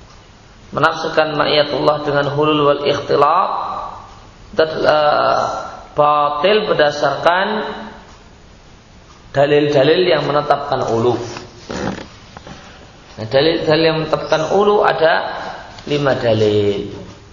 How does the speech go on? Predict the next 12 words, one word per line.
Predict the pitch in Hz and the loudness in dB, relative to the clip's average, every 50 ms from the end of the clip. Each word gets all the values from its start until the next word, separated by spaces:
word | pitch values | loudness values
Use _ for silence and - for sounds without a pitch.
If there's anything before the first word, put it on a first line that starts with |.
| - - - - - - - - - - - - - - | -20 -20 -20 -20 -20 -20 -20 -20 -20 -20 -20 -18 -14 -12
Maka | - - - - | -10 -8 -8 -8
kesimpulannya, | 127 - - 135 131 139 139 143 151 156 170 185 202 208 - - - - - - - - - - - - - - - - - | -8 -8 -8 -4 0 2 2 2 2 2 2 2 2 0 -2 -4 -6 -8 -10 -10 -12 -14 -16 -18 -20 -20 -20 -20 -14 -8 -2
menafsirkan | 127 131 127 123 - - 180 - - 160 156 151 147 | 0 0 0 0 0 -2 -2 0 0 -2 -2 0 -2
ma'iyatullah | 151 - 139 143 139 - - 151 151 147 147 139 117 110 - - - - - - - - - - - | -2 0 0 0 0 0 0 2 2 4 2 2 0 -2 -4 -6 -8 -8 -10 -12 -14 -16 -18 -8 -4
pada | - 127 143 139 131 | -2 0 0 0 0
makhluknya | 131 135 - - - - - - 143 151 139 | 0 0 0 -2 -4 -4 -2 0 0 0 0
dengan | 147 147 143 143 143 139 143 143 | 2 0 2 2 2 2 2 2
makna | 139 - - - 139 135 - | 0 2 2 0 -2 -2 -2
hulul | 156 151 156 151 139 | 0 2 2 2 2
wal | - 139 135 - | 2 0 0 0
ikhtilaf | - - - - - 123 127 127 143 156 180 196 208 - - - - - | -2 -4 -4 -2 0 2 4 4 4 4 2 0 0 -2 -6 -6 -6 -6
itu | 92 - | -4 -4